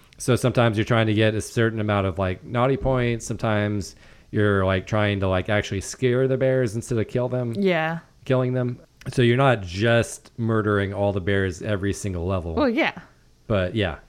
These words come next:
Speaker 2: Yeah, I didn't mean that. I just meant you do get to go ham in
Speaker 1: Oh, yeah.
Speaker 2: most of the game. You get to, get to go crazy and be as naughty as you want.
Speaker 1: So what's something else that you like?
Speaker 2: Uh, there's, like, so many weapons to choose from,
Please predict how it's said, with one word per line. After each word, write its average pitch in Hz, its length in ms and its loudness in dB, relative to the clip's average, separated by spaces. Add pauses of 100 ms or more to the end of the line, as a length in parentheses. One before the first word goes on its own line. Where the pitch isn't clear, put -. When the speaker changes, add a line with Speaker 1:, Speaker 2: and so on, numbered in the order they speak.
(320)
Speaker 2:
Yeah, 185 200 4
I 196 80 4
didn't 214 200 4
mean 175 200 0
that. 160 220 0
I 185 60 2
just - 240 -6
meant 185 180 0
you 185 100 0
do 170 380 2
get 156 240 -4
to - 80 -6
go 110 200 0
ham 156 440 -4 (180)
in 180 120 4
Speaker 1:
Oh, 156 80 8
yeah. 170 60 8
Speaker 2:
most 170 280 0
of 175 100 0
the 147 80 0
game. 147 380 -4 (460)
You 196 60 -2
get 175 120 0
to, - 180 -18
get 180 140 -2
to - 60 -16
go 147 160 -6
crazy 123 420 -4
and 151 160 -8
be 156 160 -4
as 143 160 -6
naughty 156 400 -4
as 156 140 -6
you 156 100 -8
want. - 460 -12 (580)
Speaker 1:
So 123 320 4
what's 131 180 4
something 123 300 0
else 107 220 -2
that 95 100 -6
you 90 120 -4
like? - 140 -8 (320)
Speaker 2:
Uh, 214 240 8
there's, 233 240 -4
like, 381 240 -6 (300)
so 226 600 2
many 214 240 2
weapons 165 640 0
to - 160 -14
choose 185 340 -4
from, 185 440 2